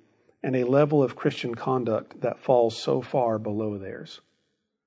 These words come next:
In other words, if we feel like the world of the biblical characters is so distant from us,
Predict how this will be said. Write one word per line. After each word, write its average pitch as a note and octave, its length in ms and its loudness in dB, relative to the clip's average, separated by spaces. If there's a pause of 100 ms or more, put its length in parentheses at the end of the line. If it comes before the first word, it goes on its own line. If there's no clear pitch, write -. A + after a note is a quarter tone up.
(880)
In D3+ 80 -6
other D3 120 0
words, A#2+ 500 -2 (1600)
if C3+ 220 -2
we D#3+ 140 2
feel D#3 360 0
like C#3 460 -2
the C#3+ 160 -6
world C3 520 2
of A2+ 580 -6 (220)
the C3 80 -4
biblical B2+ 440 -4
characters A#2+ 680 -4
is B2+ 160 -10
so C3+ 260 -2
distant A#2 640 -6
from - 240 -6
us, B2 480 -6